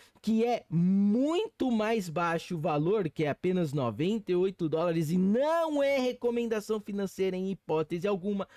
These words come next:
eu vou pegar três e não é recomendação financeira em hipótese nenhuma.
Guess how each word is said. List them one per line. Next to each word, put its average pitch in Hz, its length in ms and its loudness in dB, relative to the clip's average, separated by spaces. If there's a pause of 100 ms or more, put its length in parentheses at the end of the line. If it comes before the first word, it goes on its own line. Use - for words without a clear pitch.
(440)
eu 262 280 0
vou 175 280 0
pegar 180 640 -2
três 185 480 -2 (180)
e 190 140 -2
não 202 400 2
é 165 140 0
recomendação 160 760 -2
financeira 143 560 -4
em 131 80 -6
hipótese 123 560 -10
nenhuma. 233 480 0